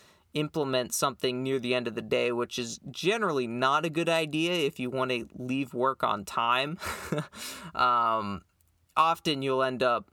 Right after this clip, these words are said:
staying late and working later until you can figure that feature out. Not because you have to stay late, but just because you want to stay late, because if you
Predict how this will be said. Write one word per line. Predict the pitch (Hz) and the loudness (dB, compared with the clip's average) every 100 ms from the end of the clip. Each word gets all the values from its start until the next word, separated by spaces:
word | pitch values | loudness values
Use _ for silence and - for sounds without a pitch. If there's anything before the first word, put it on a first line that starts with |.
| _ | _
staying | - 143 131 120 117 | -2 0 0 -2 0
late | 117 107 - - | 0 -2 -6 -2
and | 110 110 101 - | -2 0 -4 -8
working | - 123 123 - 110 | -6 0 0 0 -2
later | 110 107 107 | -2 0 0
until | 101 98 113 | -2 -2 -4
you | 107 98 | -2 -4
can | - 107 95 - - | -6 -8 -8 -16 -6
figure | 139 120 | -2 0
that | 107 95 | 0 -2
feature | - 113 - | -4 -4 -2
out. | 110 120 | -2 2
Not | 180 330 | 2 2
because | - 269 269 170 | -2 -2 -2 0
you | 131 | -4
have | 127 160 226 - | 2 4 4 -2
to | 139 | -6
stay | - 107 87 | -2 -2 -2
late, | 95 90 - - - _ | -4 -8 -10 -20 -20 _
but | 135 | -2
just | 165 160 - | -2 -2 -4
because | 151 - 151 139 131 107 - | -6 0 0 2 0 -4 -10
you | 135 127 | -4 -4
want | 117 160 220 | 0 0 0
to | - 165 | -2 -4
stay | - 131 131 | 0 0 2
late, | 131 127 | 2 0
because | - 127 - 127 117 - - | -4 -4 0 0 0 -4 -2
if | 139 - | -4 -4
you | 127 120 | -6 -6